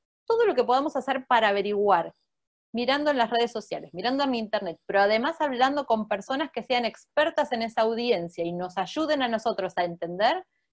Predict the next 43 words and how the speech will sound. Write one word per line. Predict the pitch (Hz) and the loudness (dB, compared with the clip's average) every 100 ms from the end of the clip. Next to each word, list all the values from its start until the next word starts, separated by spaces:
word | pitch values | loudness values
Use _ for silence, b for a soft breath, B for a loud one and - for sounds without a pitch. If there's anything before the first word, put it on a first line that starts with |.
| _ _ _ _ | _ _ _ _
es | 214 208 | -6 -4
fundamental. | 220 196 175 165 151 - _ _ _ _ _ _ _ _ _ _ _ | -4 -2 -4 -6 -8 -12 _ _ _ _ _ _ _ _ _ _ _
Y | 233 | 2
el | 262 | 4
otro | 285 320 | 4 2
punto | 320 320 339 330 | 2 0 4 6
es, | 285 302 330 - _ _ _ _ _ _ _ _ _ _ _ _ _ _ _ | 8 6 4 -6 _ _ _ _ _ _ _ _ _ _ _ _ _ _ _
¿cuál | 254 254 | 2 4
es | |
la | 247 | 4
idea | 208 214 | 4 4
principal? | 202 180 175 151 - _ _ | 2 -6 -8 -12 -12 _ _
<laughs> | 196 202 202 - B B B B - | -10 -8 -8 -10 B B B B -2
Porque | 214 208 | 0 2
otra | 226 262 | 4 6
vez, | 254 294 | 6 4
eh, | - 202 196 196 | 2 2 2 2
en | 196 | -2
general | 202 196 233 | -2 2 2
nos | 262 247 | 2 0
entusiasmamos | 214 208 - 196 226 262 262 | -2 -4 -4 0 0 0 -2
un | 226 | -2
montón | 208 190 208 247 269 | -2 -2 2 2 2
con | 277 247 | 2 2
lo | 214 | 0
que | 190 | 0
tenemos | 196 226 240 | 0 -2 -2
para | 208 190 | 0 0
contar, | - 165 170 277 262 311 - _ _ _ - | 0 -4 4 6 6 4 -4 _ _ _ -6
eh, | 180 | -2
y | 180 | 0
nos | 185 170 | -2 -2
parece | 190 226 | -2 -2
que | 208 | -4
todo | 190 226 240 | 0 2 2
es | |
re | 220 | 2
importante, | 220 220 214 262 269 294 | -2 0 0 0 0 -2
y | 269 | -2
tal | - 170 170 | 0 0 2
vez | 190 233 | 2 2
lo | 220 196 | 0 -2
sea, | - 320 277 262 311 | 0 2 4 2 0